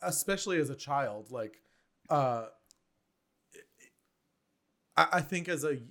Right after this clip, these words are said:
as a teenager, it was a little bit easier. But none of these kids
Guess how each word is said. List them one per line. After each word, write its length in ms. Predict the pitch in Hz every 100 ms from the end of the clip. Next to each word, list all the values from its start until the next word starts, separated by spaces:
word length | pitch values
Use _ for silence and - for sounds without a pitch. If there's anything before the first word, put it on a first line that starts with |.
| 214
as 180 | 151 143
a 360 | 135 127 123 -
teenager, 760 | - - 285 240 160 127 139 143
it 80 | 139
was 120 | 117
a 40 |
little 220 | 120 117 110
bit 140 | 110
easier. 440 | 117 107 113 117 117 - - _
But 240 | 175 165 165
none 440 | 170 139 139 156 180
of 160 | 139
these 280 | 131 127 110
kids 480 | - 147 139 120